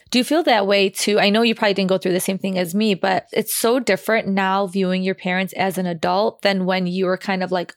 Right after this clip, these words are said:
really under their supervision, really had to listen to, to their decisions that they made on behalf of you.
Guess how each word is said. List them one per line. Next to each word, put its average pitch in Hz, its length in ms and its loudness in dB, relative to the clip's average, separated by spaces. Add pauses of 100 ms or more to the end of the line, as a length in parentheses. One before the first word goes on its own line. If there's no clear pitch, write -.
(120)
really 208 400 4
under 180 240 2
their 160 140 0
supervision, - 800 -6
really 190 320 2
had 165 180 2
to - 80 -4
listen 151 280 -4
to, - 100 -8
to 202 120 -2
their 165 220 2
decisions 170 460 -2
that 170 120 -4
they 156 120 -2
made 160 200 -2
on 175 120 -4
behalf 180 260 0
of 190 100 0
you. 226 160 0